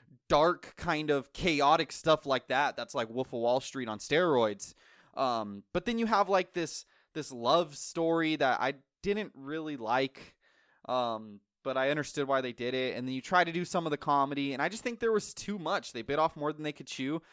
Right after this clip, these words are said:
and I felt like there wasn't a singular thematic element that audiences could really latch onto. Um,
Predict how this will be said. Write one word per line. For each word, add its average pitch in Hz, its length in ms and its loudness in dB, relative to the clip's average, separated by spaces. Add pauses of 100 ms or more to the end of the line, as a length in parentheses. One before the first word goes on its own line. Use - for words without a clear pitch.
(340)
and 143 100 -4
I 147 80 0
felt 185 240 2
like 180 140 0
there 185 120 2
wasn't 147 380 2
a 139 80 0
singular 151 680 0
thematic 135 760 0
element 135 540 2
that 117 340 0 (140)
audiences 127 560 -4
could 123 160 -12
really 120 440 -4 (400)
latch 139 300 0
onto. 160 460 -2 (320)
Um, 117 560 -6